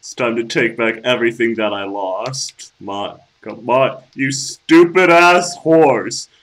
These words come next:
Move your ass! Well, we had the comeback, and then we lost the comeback. Hey, not too bad this time. We've improved. Now,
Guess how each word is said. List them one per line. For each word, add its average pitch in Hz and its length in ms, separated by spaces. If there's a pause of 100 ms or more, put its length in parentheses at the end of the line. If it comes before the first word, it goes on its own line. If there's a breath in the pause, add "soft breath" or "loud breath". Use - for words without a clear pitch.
(220)
Move 180 420
your 190 240
ass! 175 1080 (100)
Well, 117 460 (380)
we 117 120
had 160 300
the 143 100
comeback, 127 840 (760)
and 113 120
then 117 160
we 110 100
lost 135 440
the 113 80
comeback. 92 880 (160)
Hey, 127 480 (1000)
not 226 440
too 311 220
bad 107 340
this 110 260
time. 113 680 (440)
We've 120 160
improved. 143 920 (1400)
Now, 135 560